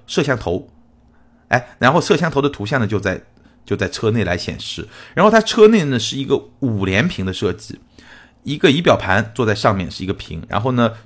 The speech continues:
中控正中间有一个屏，副驾的前面有一个屏，这三个屏是连为一体的。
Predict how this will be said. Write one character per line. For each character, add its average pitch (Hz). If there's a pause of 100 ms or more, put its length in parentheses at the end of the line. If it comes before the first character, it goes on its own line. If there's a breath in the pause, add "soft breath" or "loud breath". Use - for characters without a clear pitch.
中 196
控 175 (120)
正 196 (220)
中 139
间 135
有 98
一 87
个 95
屏， 87
副 165
驾 143
的 101
前 90
面 92
有 82
一 82
个 90
屏， -
这 147
三 135
个 120
屏 104
是 -
连 98
为 110
一 110
体 -
的。 -